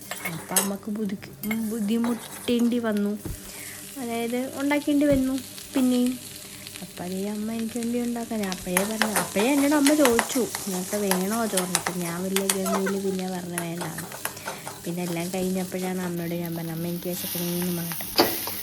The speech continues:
അങ്ങനെയാണ് അമ്മ ദേ പാവം കഷ്ടപ്പെട്ടുണ്ടാക്കി ഇവിടെ വെച്ചിരിക്കുന്നു. അപ്പം അതൊക്കെ തണുക്കാൻ വേണ്ടി കൊണ്ടുവന്നിരിക്കുക. പിന്നെ ദേ അമ്മ ഒരു റൊട്ടി ദേ പരത്തി, എന്നിട്ട് അത് കുറച്ച് ഫില്ലിങ്സ് വെക്കണമായിരുന്നു.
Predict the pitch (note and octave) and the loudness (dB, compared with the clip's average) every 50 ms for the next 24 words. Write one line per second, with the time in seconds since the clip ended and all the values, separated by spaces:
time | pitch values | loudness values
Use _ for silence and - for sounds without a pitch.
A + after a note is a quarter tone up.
0 | - B3 B3 B3 B3+ B3+ B3+ A#3+ A3+ G#3 G3+ G#3 G3+ G3+ F#3 F3 F3+ F3+ F#3 F3+ | -4 0 0 2 2 2 2 0 0 0 0 0 -2 -2 -2 -2 -2 0 0 -2
1 | F3+ F3+ E3+ E3 E3 E3 D#3+ - - F#3 F3 - - F3+ - F3 E3 - E3+ E3 | -2 -2 -4 -4 -4 -4 -6 -8 -10 -10 -12 -10 -10 -10 -8 -8 -8 -6 -8 -6
2 | E3+ F3 E3+ - - - - - - - - - - - - - F#3+ F3+ F3+ E3+ | -6 -6 -8 -8 -8 -10 -12 -12 -12 -14 -14 -14 -12 -12 -10 -8 -6 -6 -4 -6
3 | - - F3+ - D#3+ - - F3 F3 F#3 G3+ - - - - - - - - - | -6 -6 -4 -4 -4 -4 -6 -8 -8 -8 -8 -10 -14 -16 -16 -16 -14 -14 -14 -14
4 | - - - - - - F3 F#3 F#3+ F#3+ F#3+ F#3+ F#3+ F#3+ F#3 F#3 F#3 F#3 - G#3 | -14 -14 -16 -14 -10 -6 -6 -6 -6 -6 -6 -6 -4 -4 -4 -4 -6 -4 -6 -6
5 | G3+ - G#3 F#3+ F#3+ F#3 F#3 - F#3+ F#3 F#3+ F#3+ F#3+ F#3+ F#3+ F#3+ F#3+ - F#3+ F#3 | -6 -4 -4 -4 -4 -4 -4 -4 -4 -4 -2 -2 -2 0 -2 -2 -2 -2 -2 -2
6 | F3+ F3+ F#3 F#3 F3+ F3 F3 D#3+ - - F3 F3+ G3+ C#4+ - - - - - - | -2 -2 -2 0 0 -2 -2 -4 -6 -8 -8 -8 -8 -8 -12 -14 -18 -20 -20 -20
7 | - - - - - - - G#3 G3 F#3+ F#3+ G3 F#3+ G3 G3 G3 F#3+ - - - | -20 -20 -20 -20 -20 -6 -4 -2 0 0 0 0 0 0 0 -2 -2 -4 -6 -8
8 | - - G3 F#3+ F#3+ F#3+ G3 G#3 A3 G#3+ G3+ G3 F#3 G#3 G3+ G3+ G3+ G3 - - | -8 -6 -6 -4 -4 -4 -2 -2 -2 0 0 2 2 2 2 0 0 -2 -4 -4
9 | G3 F#3 F#3 - - - - A3 A3 - - - - - - - - F#3+ F#3 F#3 | -2 -2 -2 -2 -4 -6 -8 -8 -8 -8 -10 -16 -18 -18 -20 -10 -6 -4 -4 -4
10 | F3+ - - - - - - - - - - - G3 F3+ F3 D#3 - - - - | -4 -6 -10 -16 -18 -20 -20 -20 -20 -18 -6 -4 -4 -4 -4 -4 -8 -8 -8 -8
11 | - - - G3+ F#3+ G3+ G#3 G3+ G3+ - A3+ C4+ E4 E4 - - - - - - | -10 -14 -8 -4 -2 -2 -2 -2 -4 -2 -2 -2 -2 -2 -6 -14 -18 -20 -20 -18
12 | - - - - - - - - - - - - - - - - - - A3 G#3+ | -18 -18 -18 -18 -18 -20 -20 -20 -20 -20 -20 -20 -20 -20 -16 -14 -10 -6 -4 -4
13 | A#3 A3+ A#3 A3+ G#3+ - B3+ A#3+ B3 - C4+ A#3+ A3 G#3 G#3+ G#3+ A3 - - A#3+ | -2 -2 -2 -4 -4 -4 -6 -6 0 2 4 4 4 4 2 2 2 2 2 2
14 | G#3+ G3 - F#3 F3+ F3+ F3 F3+ F3 E3+ E3+ F#3+ | 0 0 0 0 0 0 0 0 -2 -4 -6 -8